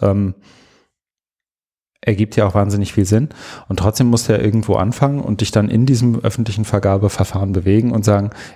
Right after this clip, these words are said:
in dem ersten Schritt arbeiten wir uns jetzt bis hierhin vor und nehmen dann nochmal irgendwie den Kopf hoch und gucken, was, was wir ab jetzt wollen. Ähm,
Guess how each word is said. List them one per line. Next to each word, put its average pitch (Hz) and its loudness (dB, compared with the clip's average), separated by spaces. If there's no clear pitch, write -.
in 90 0
dem 98 2
ersten - 0
Schritt - -4
arbeiten 104 2
wir 95 0
uns 95 -4
jetzt 101 -2
bis 98 0
hierhin 101 2
vor 110 0
und 101 -2
nehmen 101 0
dann 101 4
nochmal 101 2
irgendwie 98 0
den 98 0
Kopf - -2
hoch 104 2
und 101 -4
gucken, 101 -2
was, - -2
was - 0
wir 104 2
ab - -2
jetzt 110 2
wollen. 143 2
Ähm, 101 2